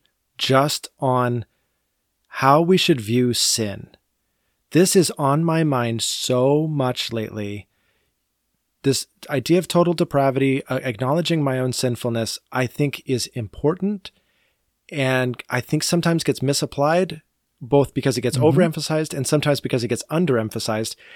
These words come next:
Speaker 1: And I want to sort all this out in my head. So I don't know if it's a podcast topic or if it's, uh, offline, but I desperately want to have
Speaker 2: I
Speaker 1: that
Speaker 2: would
Speaker 1: conversation.
Speaker 2: I would love, I actually was trying to figure out language.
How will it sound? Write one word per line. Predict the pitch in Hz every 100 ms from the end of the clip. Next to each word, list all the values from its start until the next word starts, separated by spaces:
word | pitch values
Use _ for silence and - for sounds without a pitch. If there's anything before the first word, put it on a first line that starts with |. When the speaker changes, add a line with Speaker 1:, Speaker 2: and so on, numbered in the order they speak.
| - -
Speaker 1:
And | 131 127
I | 143
want | 196 196
to | 143 -
sort | - - 147 151
all | - 131
this | 120 113
out | 123 120 -
in | 117
my | 104
head. | 101 107 104 -
So | 120 113
I | 170
don't | 208
know | 165
if | 147 131
it's | 127
a | 117
podcast | 151 147 151 135 -
topic | - 135 139 131
or | 139 123
if | 113
it's, | 123 - -
uh, | 117 -
offline, | - 123 123 123 120 117 104
but | 120 -
I | 120 127 113 -
desperately | 120 - 113 113
want | 107
to | 107
have |
Speaker 2:
I | 175
Speaker 1:
that | 165
Speaker 2:
would | 131
Speaker 1:
conversation. | 107 110 101 - 98 _ _
Speaker 2:
I | 147
would | 147 113
love, | 113 123 131 123 120 110 - -
I | 147
actually | 156 - 175 156 139 _ _ _
was | 147 -
trying | - 175 185
to | 175
figure | - 151 143
out | 135
language. | 131 139 131